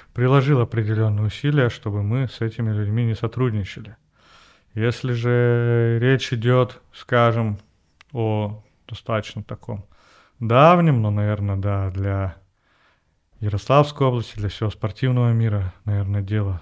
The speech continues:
такое знаковое, как, э, уголовное дело в отношении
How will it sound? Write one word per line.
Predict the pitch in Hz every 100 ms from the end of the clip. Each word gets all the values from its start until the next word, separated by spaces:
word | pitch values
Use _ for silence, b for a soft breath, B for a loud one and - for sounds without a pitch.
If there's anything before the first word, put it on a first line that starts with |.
| -
такое | 113 - 98 85 -
знаковое, | 101 117 147 147 127 123 117
как, | 113 104 - - -
э, | 104 101
уголовное | 101 101 113 107 98 101
дело | 104 101 98
в |
отношении | 98 107 101 113 98 98 98